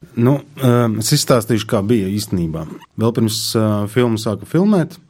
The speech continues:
um, režisors un, un, un, un producenti, viņi man uzaicināja kā konsultantu, lai es pakonsultēju viņus par, uh, reklāmas iespējām. Kā viņi šo filmu var, uh, var, var izplatīt tautās.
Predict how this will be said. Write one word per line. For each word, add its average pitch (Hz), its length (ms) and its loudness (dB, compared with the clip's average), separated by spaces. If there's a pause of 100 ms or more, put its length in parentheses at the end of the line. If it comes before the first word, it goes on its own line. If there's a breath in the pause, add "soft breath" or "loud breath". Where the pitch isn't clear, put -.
(140)
um, 101 720 -4
režisors 120 600 0
un, 101 120 -4 (140)
un, 107 160 -2
un, 104 320 -4 (240)
un 98 160 -2
producenti, 117 680 0
viņi 104 220 2
man 104 160 0
uzaicināja 104 560 0
kā 92 160 -4 (720)
konsultantu, 92 720 -6 (280)
lai 92 120 -6
es - 140 -8
pakonsultēju 98 800 -4
viņus 156 240 2
par, 95 160 -4
uh, 92 160 -4
reklāmas 104 560 -2
iespējām. 107 540 -6 (280)
Kā 120 240 2
viņi 107 320 0
šo 104 180 -2
filmu 135 440 4
var, 117 180 0
uh, 104 480 0
var, 101 160 -2 (220)
var 107 100 4
izplatīt 95 500 -4
tautās. 98 460 -4